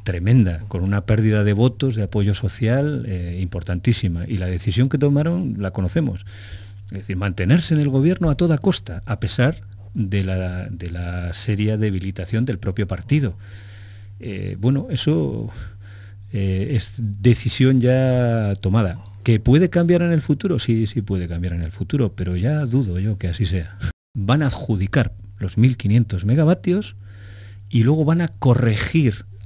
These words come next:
a posteriori, y así lo han dicho la señora Gorostiaga y el señor, eh, Sota, a corregir a posteriori el plan que permite poner megavatios en Cantabria, para adaptar ese plan a lo, a lo que ya habrán hecho,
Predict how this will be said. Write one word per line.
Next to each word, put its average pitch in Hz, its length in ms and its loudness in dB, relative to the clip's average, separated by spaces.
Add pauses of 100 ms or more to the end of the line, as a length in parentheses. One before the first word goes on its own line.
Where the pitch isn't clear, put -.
a 98 100 -2
posteriori, 185 640 4
y 95 120 -2
así 85 220 2
lo 101 120 2
han 90 100 0
dicho 143 300 -2 (180)
la 95 100 -6
señora 101 260 -2
Gorostiaga 101 440 -2
y 98 60 -6
el 95 100 -6
señor, 95 460 0 (580)
eh, 95 160 -2
Sota, 143 380 2 (640)
a 110 80 0
corregir 135 400 4
a 110 60 2
posteriori 196 720 0 (420)
el 110 220 2
plan 185 300 4 (760)
que 95 140 -4
permite 101 340 -4
poner 104 300 2
megavatios 92 460 2
en 95 80 2
Cantabria, 101 500 -2 (220)
para 101 180 2
adaptar 104 400 0
ese 110 180 0
plan 156 320 0
a - 80 -4
lo, 104 220 0
a 104 140 -2
lo 104 180 0
que 101 200 0
ya 127 280 2
habrán 107 280 4
hecho, - 280 -6